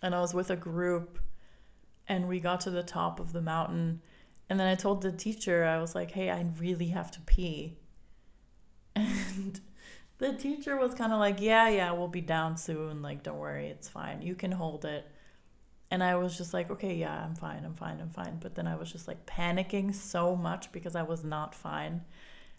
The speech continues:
And everyone was ignoring me and they were skiing. And I was just like, it was the worst. It was honestly one of the worst days of my life because I ended up, like, s-, peeing in my ski suit. And the humiliation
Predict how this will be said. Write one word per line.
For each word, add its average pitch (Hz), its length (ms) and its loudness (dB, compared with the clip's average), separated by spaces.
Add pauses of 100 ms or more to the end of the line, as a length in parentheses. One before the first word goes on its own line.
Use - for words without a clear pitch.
(200)
And 185 200 0
everyone 180 520 4
was 175 160 2
ignoring 165 540 2
me 202 200 4
and 175 120 2
they 160 80 2
were 160 120 0
skiing. 214 920 2
And 175 120 0
I 175 160 0
was 175 180 -4
just 175 160 -8
like, 170 320 -6 (500)
it 214 100 8
was 262 140 2
the 269 100 4
worst. 175 840 2 (200)
It 202 60 4
was 254 160 6
honestly 254 440 6
one 208 140 8
of 185 80 6
the 180 80 6
worst 165 440 6
days 160 260 2
of 151 120 -8
my 160 140 0
life 151 500 -2 (400)
because 175 280 2
I 170 340 6
ended 175 360 4
up, 165 220 4
like, 170 160 0
s-, - 180 -14 (200)
peeing 185 380 6
in 175 180 4
my 160 160 4
ski 175 320 -6
suit. 151 360 -4 (800)
And 185 240 2
the 185 80 4
humiliation 175 1400 0